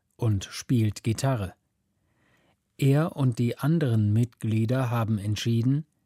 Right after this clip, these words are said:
„Wir sagen unsere Welttournee ab.“ Die Band wollte eigentlich viele Konzerte spielen,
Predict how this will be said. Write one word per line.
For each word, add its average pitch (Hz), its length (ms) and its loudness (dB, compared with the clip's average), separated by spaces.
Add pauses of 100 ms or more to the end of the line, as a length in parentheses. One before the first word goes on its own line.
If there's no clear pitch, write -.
(1300)
„Wir 139 300 4
sagen 123 440 0
unsere 107 580 0
Welttournee 104 960 -2
ab.“ 107 280 -4 (1080)
Die 104 100 2
Band 113 360 2
wollte 117 340 0
eigentlich 117 680 -2
viele 143 320 2
Konzerte 127 580 -2
spielen, 90 480 -6